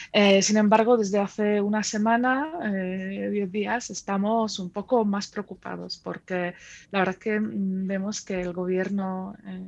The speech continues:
el gobierno populista Ley y Justicia ha tomado un, un curso muy, muy peligroso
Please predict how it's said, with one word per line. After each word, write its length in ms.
el 100
gobierno 360
populista 560
Ley 180
y 40
Justicia 600
ha 140
tomado 680
un, 360
un 160
curso 380
muy, 580
muy 180
peligroso 720